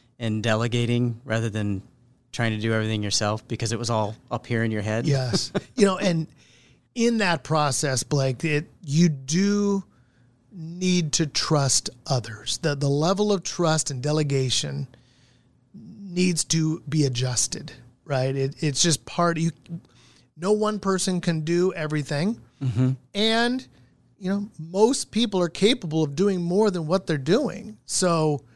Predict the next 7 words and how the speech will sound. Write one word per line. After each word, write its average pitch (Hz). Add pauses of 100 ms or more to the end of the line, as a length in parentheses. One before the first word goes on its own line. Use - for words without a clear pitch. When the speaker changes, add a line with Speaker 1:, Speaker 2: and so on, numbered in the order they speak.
(300)
Speaker 2:
if 170
you, 165 (600)
if 143
you 156
dial 180
into 160
that, 151